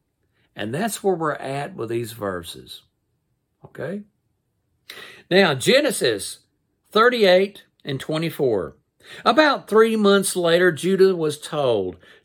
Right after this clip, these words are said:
Tamar, your daughter-in-law, has been immoral. Moreover, "She is pregnant by immorality." And Judah said, "Bring her out. Let her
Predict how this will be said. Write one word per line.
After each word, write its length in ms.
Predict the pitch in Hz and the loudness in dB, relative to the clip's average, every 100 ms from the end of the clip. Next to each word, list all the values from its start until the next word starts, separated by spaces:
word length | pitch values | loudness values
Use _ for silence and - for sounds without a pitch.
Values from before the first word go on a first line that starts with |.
| - | -10
Tamar, 760 | - 302 359 175 117 85 67 - | 2 4 4 4 0 -4 -10 -10
your 200 | 151 226 | -4 -2
daughter-in-law, 960 | 220 247 269 240 143 123 127 170 202 - _ _ | 2 2 2 0 0 -2 -2 -4 -8 -12 _ _
has 220 | 170 151 | -2 -2
been 220 | 135 202 | 2 2
immoral. 720 | 208 160 139 190 139 82 - _ _ _ _ - | 2 -2 -2 -2 -4 -6 -12 _ _ _ _ -4
Moreover, 840 | 143 202 247 202 185 165 185 185 _ _ | 2 6 6 4 2 0 -2 -4 _ _
"She 380 | - - 226 247 | -12 -8 -2 4
is 180 | 165 123 | 4 2
pregnant 720 | - - 190 226 220 220 135 | -10 -2 0 2 -2 -6 -4
by 240 | 156 160 | -2 -2
immorality." 960 | 147 170 180 165 160 170 147 101 80 - _ _ _ _ | -4 -4 -2 -2 -2 -4 -4 -6 -8 -14 _ _ _ _
And 220 | - 131 127 | -4 -4 -2
Judah 300 | 180 202 165 | -2 -2 -2
said, 580 | - 170 131 104 - - _ _ | -2 2 2 2 -2 -12 _ _
"Bring 540 | - 113 139 156 160 165 | -18 -4 2 4 4 2
her 220 | 165 151 | 2 4
out. 500 | 135 117 85 - - _ _ _ _ _ _ _ - | 2 0 -6 -16 -20 _ _ _ _ _ _ _ -12
Let 460 | 107 117 135 143 | -6 0 2 2
her 340 | 139 139 139 | 0 -2 -4